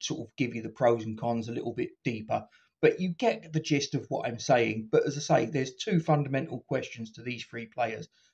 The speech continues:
Number one, which one would you, dear viewer, prefer to get as a West Ham striker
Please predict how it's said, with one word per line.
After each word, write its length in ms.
Number 240
one, 400
which 280
one 320
would 140
you, 460
dear 180
viewer, 440
prefer 340
to 80
get 200
as 100
a 60
West 260
Ham 180
striker 500